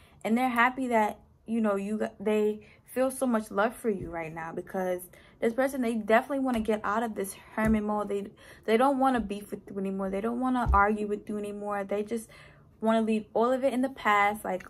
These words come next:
let's leave it in twenty twenty. We in a new year, new time. Let's leave it all in the past because right now, I don't wanna be in that energy. Like, I just wanna show my Sagittarius that I have so much love for them.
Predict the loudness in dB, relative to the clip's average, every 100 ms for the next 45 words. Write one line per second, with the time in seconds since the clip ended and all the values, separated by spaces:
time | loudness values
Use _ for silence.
0 | -4 -2 -2 -4 -2 -2 -2 -2 -4 -4
1 | -6 -8 -6 -4 -2 -2 0 0 0 0
2 | 0 0 -4 -8 -20 _ -10 -4 -2 -2
3 | 0 2 2 0 0 -4 -6 -4 -4 -4
4 | -6 -2 0 0 -2 -6 -6 -6 -6 -8
5 | -8 -4 -4 -2 -2 0 0 2 2 0
6 | -6 _ _ _ _ _ -16 -14 -12 -6
7 | 2 4 4 0 -2 -2 -4 -2 -4 -4
8 | -4 -4 -2 0 -2 -2 -2 -2 -6 -8
9 | -18 _ -8 -4 -4 -2 0 2 2 2
10 | 0 -2 -2 -2 -2 -4 -4 -6 -6 -6
11 | -6 -6 -8 -6 -4 -4 -6 -8 -6 -4
12 | -6